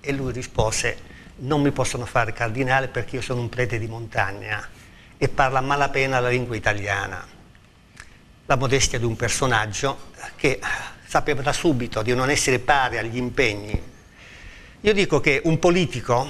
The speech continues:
per tornare alla domanda, se ha avuto un grande consenso, non tanto elettorale, perché la storia del consenso elettorale è una delle grandi bufale da smentire, da smascherare.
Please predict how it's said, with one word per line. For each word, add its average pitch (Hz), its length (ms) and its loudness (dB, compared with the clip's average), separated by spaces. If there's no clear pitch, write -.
per 131 140 2
tornare 135 400 4
alla 123 160 2
domanda, 107 640 -4
se - 220 4
ha - 20 4
avuto 202 240 2
un 160 60 6
grande 160 320 4
consenso, 139 920 0
non 214 300 2
tanto 220 320 0
elettorale, 104 800 0
perché 131 400 0
la 127 120 0
storia 165 500 2
del 123 160 0
consenso 127 500 -2
elettorale 104 760 -4
è 151 120 2
una 185 320 4
delle 131 240 0
grandi 123 580 0
bufale 117 640 2
da 110 140 2
smentire, 113 640 0
da 110 100 -2
smascherare. 110 880 -2